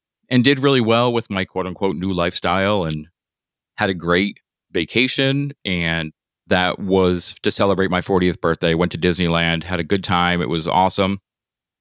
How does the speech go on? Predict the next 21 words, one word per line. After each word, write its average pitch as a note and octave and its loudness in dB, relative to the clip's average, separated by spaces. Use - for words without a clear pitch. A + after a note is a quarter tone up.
And G2+ 2
I G2 4
also A2 0
kinda G2+ -4
stayed F#2+ 0
on F#2 2
my F#2+ 2
food F#2 -4
plan, F2+ 0
made F2 0
the F2+ 0
right F2 0
choices F#2+ -2
that E2+ -2
were E2 -2
kinda G#2 -4
supporting F2+ -2
what E2+ 0
I E2 0
was E2 -2
doing. D#3 2